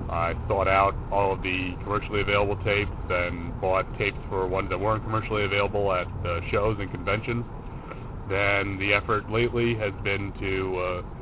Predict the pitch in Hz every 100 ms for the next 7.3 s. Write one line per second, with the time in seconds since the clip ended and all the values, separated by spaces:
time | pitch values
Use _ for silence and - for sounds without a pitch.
0 | - - - 104 104 104 110 98 95 110
1 | 101 98 113 127 123 - - 202 - -
2 | - - - - 98 95 110 127 120 117
3 | 113 110 110 120 110 117 117 110 107 110
4 | 113 104 107 110 110 104 123 110 113 104
5 | 98 104 101 98 - 98 92 82 - 87
6 | 92 - - - - - - 101 98 95
7 | 92 92 90